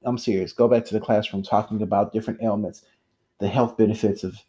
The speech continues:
keto on these el-, on these elements, with resources, information that you can verifiably look up yourself, read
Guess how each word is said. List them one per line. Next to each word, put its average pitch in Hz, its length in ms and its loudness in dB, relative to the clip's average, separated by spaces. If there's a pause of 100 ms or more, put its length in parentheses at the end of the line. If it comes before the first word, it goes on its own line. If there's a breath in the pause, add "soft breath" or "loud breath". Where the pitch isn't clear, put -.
(200)
keto 110 640 4
on 120 260 4
these 113 240 0
el-, 113 380 2
on 110 180 0
these 110 180 -2
elements, 113 480 4 (320 soft breath)
with 135 200 2
resources, 139 880 2 (220)
information 127 580 2
that 117 180 -2
you 131 80 2
can 117 160 -2
verifiably 123 840 6
look 123 220 2
up 120 220 4
yourself, 110 720 2 (420)
read 127 560 2